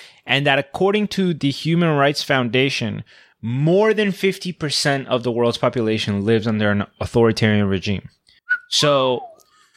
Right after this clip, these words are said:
it's just something to think about. Less than one percent of the world has used Bitcoin. And by the logic of this article, about fifty percent of the na-, of the world could truly benefit from this type of freedom.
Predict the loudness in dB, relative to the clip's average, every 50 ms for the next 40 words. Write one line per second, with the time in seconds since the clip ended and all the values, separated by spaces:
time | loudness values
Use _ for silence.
0 | _ -4 0 0 0 0 2 2 2 2 0 -2 -2 0 0 0 0 0 -2 -2
1 | 0 -2 0 0 0 0 0 0 2 2 2 2 2 0 0 2 2 2 4 4
2 | 4 2 2 0 0 -2 0 0 0 0 0 0 0 2 2 2 2 0 -2 -4
3 | -2 -4 -6 -6 -4 0 -2 -2 -2 -2 -4 -4 -4 -4 -8 -10 _ _ _ -20
4 | -20 -20 -20 -20 _ -4 -2 -2 -2 -2 -4 -6 _ _ _ _ 0 0 2 2
5 | 2 2 2 2 2 2 2 2 0 0 0 0 -2 -4 -4 -4 -2 -2 -2 0
6 | 2 2 2 2 0 -2 -4 -4 -4 -4 -4 -8 _ _ _ _ -6 -4 0 0
7 | 0 0 0 0 0 0 0 0 -6 -4 -2 0 0 2 2 2 0 0 0 -2
8 | -4 -4 -2 -2 -2 0 0 0 2 0 0 -2 -6 -12 -10 -10 -4 0 0 2
9 | 2 2 2 0 0 0 0 -2 -4 -6 -6 -6 -8 _ _ -8 -4 -2 -2 -2
10 | -2 -2 -4 -4 0 0 0 0 0 -4 -6 -6 -6 -4 -2 -2 -2 -4 -8